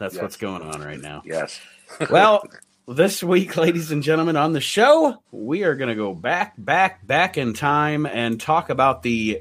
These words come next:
Speaker 1: P W Torch year-end awards from nineteen ninety-two, one of my favorite years in the history of pro wrestling.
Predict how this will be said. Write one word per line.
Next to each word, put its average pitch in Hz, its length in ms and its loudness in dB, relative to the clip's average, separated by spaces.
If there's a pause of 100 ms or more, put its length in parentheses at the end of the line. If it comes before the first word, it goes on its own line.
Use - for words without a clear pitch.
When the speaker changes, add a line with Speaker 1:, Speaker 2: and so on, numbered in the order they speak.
(120)
Speaker 1:
P 226 220 -2
W 175 340 2
Torch - 760 0 (180)
year-end 185 480 4
awards 135 500 0
from 104 260 -4
nineteen 151 440 0
ninety-two, 135 600 -4
one 120 140 2
of 107 60 0
my 107 140 0
favorite 123 420 -2
years 120 320 -2
in 107 80 -2
the 98 80 -4
history 135 360 -2
of 101 100 -4
pro 110 200 2
wrestling. 104 600 -2